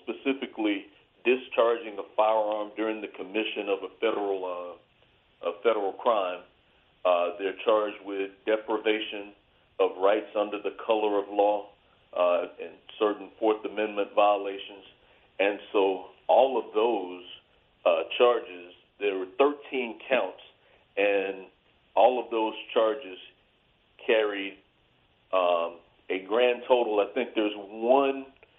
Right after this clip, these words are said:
person who faces up to a hundred and twenty years, and I think that, uh, the least that any of the six faces is up to seventy years. And two of them have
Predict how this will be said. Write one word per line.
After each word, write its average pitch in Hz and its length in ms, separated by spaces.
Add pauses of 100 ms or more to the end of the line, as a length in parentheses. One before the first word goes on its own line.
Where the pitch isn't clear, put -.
(240)
person 120 380
who 110 240
faces 117 380
up 110 180
to 110 140
a 101 80
hundred 113 340
and 104 100
twenty 117 380
years, 110 360
and 101 100
I 95 80 (180)
think 107 400
that, 95 340 (420)
uh, 92 260 (100)
the 98 60
least 110 500 (340)
that 95 300 (580)
any 135 240
of 110 120
the 104 100 (140)
six 107 240 (320)
faces 120 520
is 98 180
up - 240
to 104 80 (100)
seventy 90 460
years. 80 320 (540)
And 95 180 (140)
two 147 260
of - 80
them 101 380 (480)
have 104 340